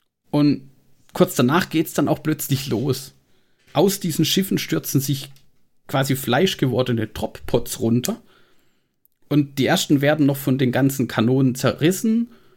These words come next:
Und es kommen aber immer mehr und es kommen immer mehr, es kommen immer mehr und dann landen welche im Wasser, manche landen auf Land.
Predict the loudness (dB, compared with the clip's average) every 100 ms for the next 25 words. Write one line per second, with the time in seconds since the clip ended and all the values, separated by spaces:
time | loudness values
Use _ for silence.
0 | _ _ _ -6 0 2 2 2 2 2
1 | 2 2 2 0 -2 -4 0 2 2 2
2 | 2 2 2 2 0 -2 -4 -8 -12 -8
3 | -2 0 0 0 2 2 2 2 0 0
4 | -2 -4 -2 -2 0 0 2 0 0 2
5 | 2 0 -2 -4 -6 -6 -8 -6 -2 0
6 | 0 -2 -4 -12